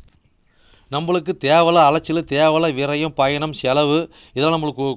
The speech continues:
கொடுக்கக்கூடிய அமைப்பினை ஏற்படுத்தி கொடுக்கும். தாய் மாமன் கிட்ட பாத்தீங்கன்னாக்கா, நல்ல ஒரு வரவு செலவு போயிட்டு இருக்கு, இருந்தாலும் அது அப்படியே பிரேக் ஆகும், வளர்ப்பு தாய்கிட்ட ஒரு பிரேக் ஆகும், இந்த மாதிரி ஒரு அ-, அமைப்பினை ஏற்படுத்தி கொடுக்கும்.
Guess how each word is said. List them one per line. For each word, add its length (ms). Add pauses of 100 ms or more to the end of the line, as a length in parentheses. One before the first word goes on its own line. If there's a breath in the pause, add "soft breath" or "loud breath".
கொடுக்கக்கூடிய 400
அமைப்பினை 320
ஏற்படுத்தி 320
கொடுக்கும். 380
தாய் 260
மாமன் 320
கிட்ட 120
பாத்தீங்கன்னாக்கா, 540 (320 loud breath)
நல்ல 220
ஒரு 80
வரவு 220
செலவு 220
போயிட்டு 240
இருக்கு, 180
இருந்தாலும் 320
அது 100
அப்படியே 240
பிரேக் 340
ஆகும், 160
வளர்ப்பு 300
தாய்கிட்ட 260
ஒரு 200
பிரேக் 300
ஆகும், 300 (320 loud breath)
இந்த 240
மாதிரி 240
ஒரு 200
அ-, 320
அமைப்பினை 320
ஏற்படுத்தி 320
கொடுக்கும். 360